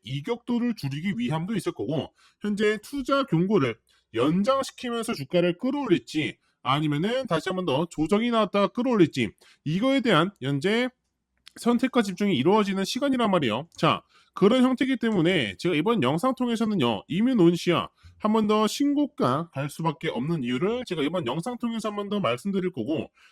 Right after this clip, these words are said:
그 다음에 제가 이뮤논시아에 대한 확실한 이 매수가 자리와 매도가 자리까지 한 번 더 영상 통해서 제가 설명드릴 테니까요.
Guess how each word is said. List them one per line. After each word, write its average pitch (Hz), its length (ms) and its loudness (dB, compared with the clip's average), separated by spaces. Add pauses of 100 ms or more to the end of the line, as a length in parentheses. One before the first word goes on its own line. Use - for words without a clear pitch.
그 - 120 -4
다음에 320 220 -2
제가 143 480 -4
이뮤논시아에 147 580 0
대한 131 140 0
확실한 175 420 -2
이 143 120 0
매수가 151 520 -4
자리와 170 500 0
매도가 196 460 -2
자리까지 190 600 -2 (340)
한 208 160 -2
번 214 100 2
더 202 140 4
영상 175 320 2
통해서 220 300 -4
제가 180 360 -4
설명드릴 220 480 -2
테니까요. 160 520 -2